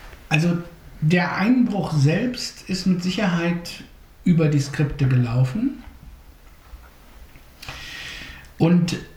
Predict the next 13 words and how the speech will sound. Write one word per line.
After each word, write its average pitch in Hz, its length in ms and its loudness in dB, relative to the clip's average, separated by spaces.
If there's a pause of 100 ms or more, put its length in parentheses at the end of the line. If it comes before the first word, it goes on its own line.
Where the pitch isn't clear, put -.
(120)
daraufhin 190 1000 4
wurde 170 440 2
auch 170 180 0
die 160 140 2
Datenbank 180 640 0
mit 170 140 -4
den 160 140 -4
Texten 147 400 -6
infiltriert. 123 680 -4
Also 123 120 -2
ich 135 160 0
habe, 180 520 0 (880)
ähm, 147 640 4